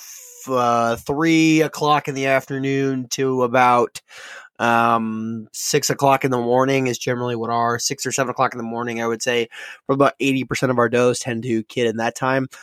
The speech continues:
Again, I'm, I don't know if mine's proven by science or not. It probably is on the cattle side, um, but it just generally tends to work out for us here. Um, also, I have a new job where I work remotely now, so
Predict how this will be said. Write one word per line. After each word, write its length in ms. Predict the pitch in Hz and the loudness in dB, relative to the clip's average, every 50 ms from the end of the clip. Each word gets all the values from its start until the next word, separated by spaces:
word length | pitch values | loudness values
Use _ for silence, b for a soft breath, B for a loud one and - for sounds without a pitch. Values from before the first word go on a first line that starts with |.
| B B B | B B B
Again, 320 | 185 175 180 196 190 180 165 - | -2 2 2 2 2 2 0 -2
I'm, 160 | 147 151 147 - - | -2 -4 -4 -4 -2
I 60 | 143 | 0
don't 220 | 151 160 165 156 _ | 2 0 0 -2 _
know 180 | - 151 151 147 | -8 -8 -8 -8
if 100 | 127 - | -8 -6
mine's 260 | 147 139 139 135 - | -6 -6 -6 -6 -10
proven 320 | - _ - 151 139 135 135 | -12 _ -8 -8 -6 -6 -4
by 140 | 131 127 | -6 -6
science 400 | 123 - 151 151 151 151 143 - | -4 -2 -2 -2 -2 -2 -4 -6
or 40 | 147 | -6
not. 160 | 139 147 151 | -4 -4 -4
It 100 | - 143 | -4 0
probably 360 | - - 240 208 165 143 143 147 | 2 2 2 2 2 2 2 2
is 80 | 139 | 2
on 100 | 139 135 | 0 -4
the 60 | 120 | -8
cattle 300 | 113 - 139 135 143 160 | -6 -4 -2 -2 -2 -2
side, 400 | 156 - 170 160 160 160 160 147 B B B B B B - | -2 0 0 2 2 0 -2 -4 B B B B B B -6
um, 400 | 120 120 117 117 113 107 120 - - | -4 -2 0 0 -2 -4 -6 -6 -2
but 180 | 127 120 - | -2 0 0
it 160 | - 123 117 | -2 -4 -6
just 340 | - 123 127 117 - - - | -4 -6 -6 -6 -6 -8 -6
generally 320 | - 120 113 120 120 120 117 | -6 -4 -4 -2 -4 -4 -4
tends 240 | - 127 117 113 | -6 -8 -8 -8
to 100 | - 117 | -6 -6
work 200 | 110 107 110 - | -6 -6 -4 -4
out 180 | 120 120 117 - | -2 -2 -2 -2
for 180 | - - 110 113 | -4 -8 -8 -6
us 100 | 113 - | -6 -4
here. 280 | - 131 120 117 110 b b b b b b b b b b - | -2 -2 -2 -2 -2 b b b b b b b b b b -2
Um, 240 | 123 123 117 117 117 - | 0 0 0 0 0 2
also, 340 | 147 180 202 - 220 202 | 4 4 4 4 4 4
I 80 | 185 170 | 4 4
have 140 | 165 170 156 | 4 4 2
a 20 | |
new 120 | 165 165 151 | 2 0 2
job 440 | 135 156 147 151 151 151 147 131 | 2 2 4 4 4 2 0 -2
where 380 | 123 127 127 131 131 127 127 107 | -4 -2 -2 0 0 0 0 -2
I 240 | 113 123 120 120 117 | -2 -2 -4 -4 -6
work 260 | 113 117 127 127 123 _ - | -2 -2 -2 -2 -2 _ -10
remotely 440 | 120 117 120 120 170 175 170 185 175 | -8 -2 2 2 2 4 4 2 4
now, 320 | 170 165 160 160 156 156 | 4 4 4 4 4 2
so 420 | 147 - - 131 123 117 117 113 | 0 -2 -4 -2 -2 0 0 -2